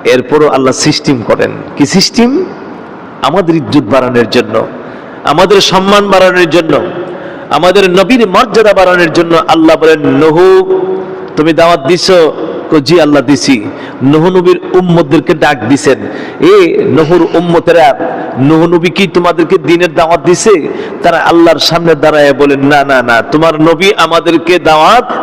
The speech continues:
দেয় নাই।" যেরকম নাউজুবিল্লাহ। নবীজি বলে দাওয়াত দিছে আর উম্মতে বলে দাওয়াত দেয় নাই। বিচারক কে? আল্লাহ। বিচারক কে?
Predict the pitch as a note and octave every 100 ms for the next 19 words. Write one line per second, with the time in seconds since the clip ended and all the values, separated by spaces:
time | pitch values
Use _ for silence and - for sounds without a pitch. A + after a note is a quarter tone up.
0 | B2+ C#3 D3+ C#3 A#2+ A#2 C#3+ C#3+ D3 C#3+
1 | C3+ C3 A#2 B2+ A#2+ A2+ - - - -
2 | - - - - - C3 D#3 E3+ E3 F#3
3 | F#3 E3 F3 F3+ G3+ G3+ F3 E3+ E3+ -
4 | C3 F3+ - G3+ G#3+ G#3 G#3 G#3+ G#3+ C#3+
5 | - F3 F3+ F3+ F#3 F#3 G3 D#3+ E3 E3+
6 | F#3+ G3 D#3 D#3+ E3+ G#3+ - - - D3+
7 | E3 E3 D#3 C#3 B2 A#2+ D3+ F3 E3+ E3+
8 | E3+ E3+ D#3 A#2 D#3+ - - - - -
9 | - - A#2+ B2 A#2+ - C#3 E3+ E3 E3
10 | E3+ E3+ B2+ -